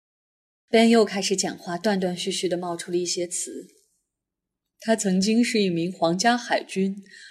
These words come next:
驻扎在阿富汗。他被杀害了，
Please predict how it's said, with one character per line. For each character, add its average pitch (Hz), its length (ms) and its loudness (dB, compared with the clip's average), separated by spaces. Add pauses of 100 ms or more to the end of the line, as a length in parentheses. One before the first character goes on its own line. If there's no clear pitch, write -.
(120)
驻 214 160 2
扎 202 220 -2
在 202 120 -4
阿 202 160 -2
富 202 140 -8
汗。 185 440 -10 (1000)
他 - 140 -6
被 190 140 -2
杀 196 240 -2
害 196 340 -8
了， - 200 -20